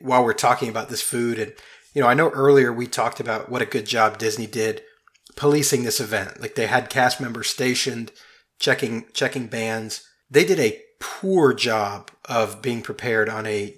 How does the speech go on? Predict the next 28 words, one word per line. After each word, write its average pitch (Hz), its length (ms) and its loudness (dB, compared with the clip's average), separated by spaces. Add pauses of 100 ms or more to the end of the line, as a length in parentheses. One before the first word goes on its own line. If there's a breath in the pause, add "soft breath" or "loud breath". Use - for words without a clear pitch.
janitorial, 107 800 -4
custodial 104 600 -4
level 101 280 -14
for - 140 -12
this 110 220 -10
event. 107 320 -16 (500 soft breath)
They 143 160 8
had 135 240 0
nowhere 143 480 2
near 123 260 0
enough 113 240 -2
people 107 460 -6 (380 loud breath)
emptying 135 360 2
trash 120 360 2
cans, 113 500 -6 (300 loud breath)
cleaning 135 320 2
bathrooms. 113 600 0
I 101 60 -12
mean, 127 100 0
I've 151 200 6
never 120 220 4
seen 113 320 -4
the 107 60 -6
bathrooms 113 520 -10
at 107 80 -6
Magic 110 300 -6
Kingdom 107 280 -12
look 107 360 -8